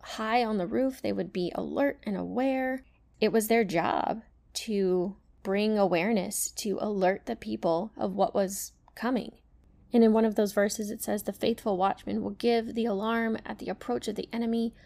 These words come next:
will blow the trumpet in the ears of the sleeping sinner and endeavor to awake him."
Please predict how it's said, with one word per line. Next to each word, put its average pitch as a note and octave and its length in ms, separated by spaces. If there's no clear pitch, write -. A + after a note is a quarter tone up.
will G#3+ 120
blow A3+ 320
the A#3+ 100
trumpet A#3 340
in A3+ 80
the G#3 180
ears A3 200
of G#3+ 100
the G#3 80
sleeping A#3+ 600
sinner - 480
and G#3+ 180
endeavor G3+ 480
to - 220
awake G3+ 460
him." - 280